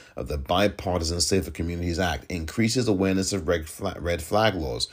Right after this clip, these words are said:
improves support for victims, families, survivors, and impacted communities,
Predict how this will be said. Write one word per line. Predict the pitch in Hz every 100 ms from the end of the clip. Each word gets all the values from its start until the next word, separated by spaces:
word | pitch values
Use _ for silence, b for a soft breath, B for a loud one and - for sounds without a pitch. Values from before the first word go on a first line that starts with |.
| B B B
improves | 85 78 - 104 120 127
support | - 131 - 98 101 -
for | 80
victims, | 71 95 - 107 -
families, | 95 90 87 87 82
survivors, | 73 78 82 82
and | 78
impacted | 78 82 - 67 76
communities, | 76 82 101 95 71 -